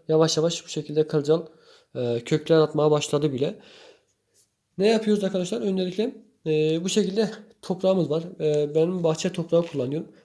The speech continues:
Ha, siz, e, isterseniz, e, hazır me-, çiçek toprağı da kullanabilirsiniz. Bu şekilde birazcık, e, yatay şekilde arkadaşlar bakın. Tam dik koymuyoruz ve bunu bu şekilde toprağa yerleştiriyoruz. Şu şekilde.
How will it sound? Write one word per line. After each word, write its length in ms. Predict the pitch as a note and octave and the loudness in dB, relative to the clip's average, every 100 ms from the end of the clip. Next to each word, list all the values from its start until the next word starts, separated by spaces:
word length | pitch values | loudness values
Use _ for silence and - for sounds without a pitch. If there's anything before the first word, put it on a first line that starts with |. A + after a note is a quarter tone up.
| - | -10
Ha, 140 | C#3 | -6
siz, 260 | C#3 D#3+ - | -4 -4 -4
e, 200 | D3+ C#3+ | -4 -2
isterseniz, 600 | - D#3 C#3+ C#3+ E3 - _ _ _ - | -2 -2 -2 -2 -6 -12 _ _ _ -8
e, 500 | C#3 B2+ B2+ B2+ A#2 | -4 -4 -2 -4 -6
hazır 480 | - D#3 D3 D#3+ - _ _ _ _ _ - - _ _ _ - | -6 -6 -4 -6 -10 _ _ _ _ _ -20 -20 _ _ _ -4
me-, 260 | C#3+ C3+ | 0 0
çiçek 300 | C3+ - D#3 | -2 -2 -2
toprağı 260 | D3+ C#3+ D3 | -4 -2 -2
da 100 | C#3+ | -2
kullanabilirsiniz. 520 | - B2 A#2 B2 - - - | -2 -2 -2 -4 -12 -20 -8
Bu 40 | |
şekilde 360 | G#3+ G3 - E3+ - _ | -2 -2 -2 -10 -12 _
birazcık, 960 | D3+ C#3+ D3+ A#3 A3 D#3 - A3+ - - _ _ _ _ _ - | -10 -8 0 2 4 0 -2 -10 -12 -20 _ _ _ _ _ -4
e, 60 | |
yatay 460 | D3 D3 D#3 D#3 F3+ | -2 0 0 0 -2
şekilde 320 | E3+ C#3+ C3 | -2 -6 -8
arkadaşlar 440 | A#2+ B2 G#2 - A#2 | -8 -8 -12 -12 -12
bakın. 200 | B2+ - - _ _ - | -12 -14 -18 _ _ -4
Tam 300 | F3+ F3+ D#3+ | 2 2 2
dik 200 | F3+ - | -2 0
koymuyoruz 440 | E3 C#3+ A#2+ A#2 | 4 4 2 -2
ve 120 | E3+ | -2
bunu 160 | F3+ F#3 | 0 -2
bu 60 | F3 | -2
şekilde 520 | E3 D#3+ E3+ G#3 - _ - | -4 -6 -8 -10 -12 _ -8
toprağa 340 | F#3+ F3 D#3+ | -6 -2 0
yerleştiriyoruz. 880 | F3+ F3 C#3 C3+ - A2+ F#2+ - - _ _ _ _ _ _ _ _ - | 2 2 0 -2 -4 -6 -6 -8 -14 _ _ _ _ _ _ _ _ -14
Şu 140 | - | -8
şekilde. 360 | - F#2+ - | -8 -8 -12